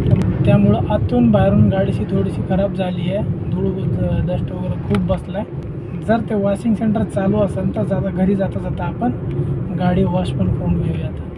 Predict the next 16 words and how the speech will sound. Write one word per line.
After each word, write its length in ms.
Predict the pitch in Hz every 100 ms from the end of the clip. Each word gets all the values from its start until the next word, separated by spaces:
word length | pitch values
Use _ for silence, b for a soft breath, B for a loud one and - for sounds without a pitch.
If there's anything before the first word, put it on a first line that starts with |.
| - - - -
चला 160 | 202 190
आता 180 | 196 202
मग 200 | 190 190
भेटूयात 680 | 180 170 185 180 - 185
वॉशिंग 280 | 185 175 175
सेंटरला, 460 | 175 175 175 170 170
कसं 220 | 165 165
आहे 140 | 165
काय 120 | 160 160
नाही 160 | -
बघूयात, 300 | - - - - - - - - - - - - - -
चालू 300 | - 170 -
आहे 120 | -
का 60 | -
बंद 280 | 165 - -
आहे. 380 | - 135 -